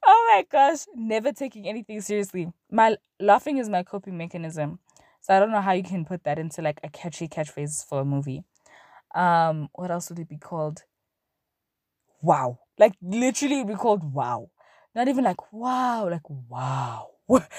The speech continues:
Like, "Wow. This is real?" Mm-hmm. It would be called wow. It would be called baton.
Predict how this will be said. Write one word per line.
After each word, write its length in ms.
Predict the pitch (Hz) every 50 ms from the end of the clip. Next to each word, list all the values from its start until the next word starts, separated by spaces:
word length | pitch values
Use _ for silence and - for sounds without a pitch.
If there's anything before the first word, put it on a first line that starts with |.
| - - -
Like, 200 | 190 196 151 - _
"Wow. 1080 | - 151 143 139 143 147 147 - 151 143 139 139 139 127 113 - - - 117 117 139 - - _ - _ _ _ _ _ -
This 400 | - 165 160 175 214 233 240 -
is 160 | 349 349 294 285
real?" 340 | 247 202 190 196 214 254 480 719 - _ _ _ _ _ _ _ 190
Mm-hmm. 280 | 185 170 175 190 190 208 247 _ _ _ _ _ _ _ _ _ _ -
It 40 | 185
would 80 | 190
be 80 | 180 175
called 240 | - 226 185 147 135
wow. 400 | 135 131 139 156 143 131 127 _ _ _ _ _ _ _ _ _ -
It 80 | - 185
would 60 | 180
be 80 | 180 175
called 440 | - - 214 202 196 185 180 - _ _ _ _ _ _ _ -
baton. 440 | 175 185 185 - - 190 165 143